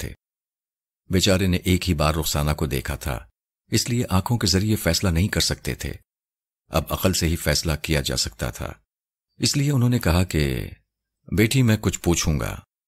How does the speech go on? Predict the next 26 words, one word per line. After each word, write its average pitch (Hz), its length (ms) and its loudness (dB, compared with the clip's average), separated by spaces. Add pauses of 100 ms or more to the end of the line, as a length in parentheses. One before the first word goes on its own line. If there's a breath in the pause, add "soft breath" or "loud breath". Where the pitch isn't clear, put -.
(420)
बुरा 80 200 4
नहीं 76 200 2
मानना। 58 460 -6 (840)
जब 95 120 2
तुम 92 180 0
पहली 98 280 2
बार 98 200 2
मेरे 95 220 2
गैराज 80 360 2
में 92 120 2
आई 69 160 0
थीं, - 280 -8 (580)
तो 110 80 -2
तुमने 120 260 2
टैक्सी 92 320 2
के 110 120 0
पास 95 260 2
आकर 90 220 2
बादशाह 78 420 0
से 95 160 0
क्या 71 300 -4
पूछा 82 360 -2
था?" - 280 -10 (720)
रुखसाना 71 460 0
ने 62 120 -8
कहा, 65 400 -6